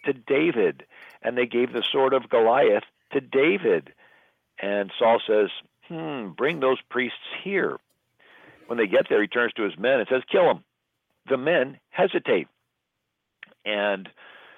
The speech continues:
Doeg the Edomite says, "King, I'll kill 'em." And he goes and kills them all. What just happened? Israel had been a republic where each individual citizen is accountable to God to follow the law.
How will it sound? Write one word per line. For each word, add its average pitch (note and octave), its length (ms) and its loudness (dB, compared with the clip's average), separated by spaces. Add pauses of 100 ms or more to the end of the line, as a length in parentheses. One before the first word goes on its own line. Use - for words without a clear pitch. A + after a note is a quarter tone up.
(420)
Doeg A#2 240 4
the A#2 120 0
Edomite D#3 280 0
says, A2 200 2
"King, E3+ 260 -2
I'll G3 120 4
kill B2+ 240 4
'em." A3 80 0
And - 40 -10
he E3 60 -10
goes E3+ 180 2
and A3+ 140 -4
kills - 220 2
them C#4+ 160 0
all. - 300 -2 (600)
What F#3+ 180 0
just F3+ 200 -2
happened? C#3 400 0 (760)
Israel F#3 360 2
had C3 200 0
been C3 280 2
a B2 180 4
republic C#3+ 600 2
where A2 160 2
each C3+ 260 -4
individual B2+ 640 0
citizen A#2+ 380 0
is G2+ 160 -6
accountable G#2+ 460 -4
to D3 100 -4
God G2 240 4
to - 80 -8
follow F#2 260 4
the B2+ 120 0
law. G3 420 0